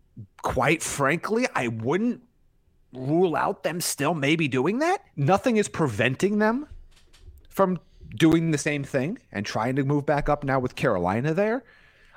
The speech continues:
I don't know that they're going to. Uh, there's a lot of conversation to be had about should they have paid the price for the Bears earlier. Obviously, there'll be even more conversation about winning the last game of the year,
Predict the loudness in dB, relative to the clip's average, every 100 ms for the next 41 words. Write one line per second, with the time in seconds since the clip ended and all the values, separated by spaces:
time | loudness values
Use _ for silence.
0 | -8 -2 0 -2 -2 0 0 0 -2 0
1 | 0 -2 0 2 2 -2 _ -8 -6 -4
2 | -6 -4 -4 -4 -2 -2 -2 -4 -2 -2
3 | -2 -2 -2 -2 0 0 0 -4 -4 -4
4 | 0 0 0 -6 -4 -2 -2 -2 -2 -2
5 | -4 -4 -2 0 2 4 4 4 2 0
6 | -8 -20 -20 -20 -10 -6 -4 -2 -2 -2
7 | -2 0 2 2 4 2 4 2 2 2
8 | 0 2 2 0 -4 -20 -20 -18 -20 -20
9 | -20 -16 -14 -6 -2 0 2 4 4 2
10 | 2 2 4 4 4 6 4 2